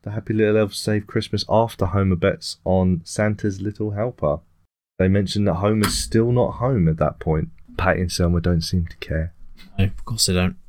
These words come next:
Speaker 2: They should have gone for Dog of War.
Speaker 1: I was gonna say, so,
Speaker 2: Oh, Whir-,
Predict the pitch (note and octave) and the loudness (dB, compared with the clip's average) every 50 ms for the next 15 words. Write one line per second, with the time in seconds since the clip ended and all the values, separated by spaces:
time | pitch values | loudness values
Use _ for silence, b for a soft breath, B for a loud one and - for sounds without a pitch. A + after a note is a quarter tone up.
0 | - - - - _ - - - - G#2 G#2 G2 F2+ G2+ - - A#2 A2 A2 G#2+ | -20 -20 -20 -18 _ -10 -4 -2 0 2 2 2 0 0 2 2 4 4 4 4
1 | G2+ G2+ A2 A#2 A#2 A2+ G#2 F#2 F2 - _ _ - _ _ _ _ _ - B2+ | 6 6 6 8 8 6 6 4 2 -2 _ _ -20 _ _ _ _ _ 6 8
2 | D3 D#3 D#3+ E3+ D3+ C3 - F3 F3+ F3 D#3+ - G3 F#3+ F3+ D3 A2+ G2 F#2 - | 8 10 8 8 6 6 6 6 6 6 6 6 6 8 8 8 6 4 4 4
3 | - D#3 D3+ C3 G#2 F#2 F2+ F2 A2+ A2 | 6 8 8 8 6 6 4 2 4 4